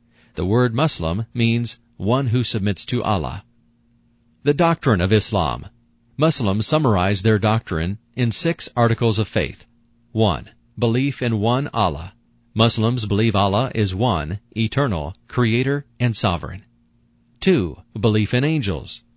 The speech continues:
Three, belief in prophets. The prophets include the biblical prophets,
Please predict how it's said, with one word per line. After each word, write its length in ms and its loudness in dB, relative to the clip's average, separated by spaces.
Three, 440 -2
belief 340 2
in 140 2
prophets. 640 -2
The 80 -8
prophets 400 0
include 460 0
the 100 0
biblical 540 0
prophets, 580 -4